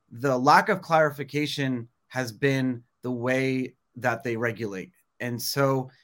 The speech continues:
how could you blame crypto companies from wanting to hire government officials? Because they're the only ones who understand the regulations and the way the governments think. I mean, right after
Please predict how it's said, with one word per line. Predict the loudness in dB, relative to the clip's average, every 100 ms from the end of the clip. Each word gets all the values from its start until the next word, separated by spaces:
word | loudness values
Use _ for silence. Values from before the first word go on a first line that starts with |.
| _
how | 0 2
could | 0 -4
you | -4
blame | -2 0 0 0
crypto | -2 -2 -2
companies | 0 -2 -2 -4 -4 -6 -10 _ _
from | -2 2
wanting | 4 2 0
to | -4
hire | 0 2 4 2 0
government | 0 0 0 -2 -4
officials? | -2 -2 -2 -4 -4 -8 _ _
Because | -4 -2
they're | 0 0
the | 0 2
only | 4 6 6
ones | 4 2 0
who | 0 0
understand | 2 2 2 0 0 4 6 6 2 -4 _ _ _
the | 0
regulations | 4 4 4 4 2 0 -4 -10 -12 _ _
and | -2 0
the | 2
way | 4 4
the | 2
governments | 0 0 0 -2 -2
think. | -2 -4 -6 _ _ -2
I |
mean, | 0 2
right | 2 6
after | 6 4 2 4 4 4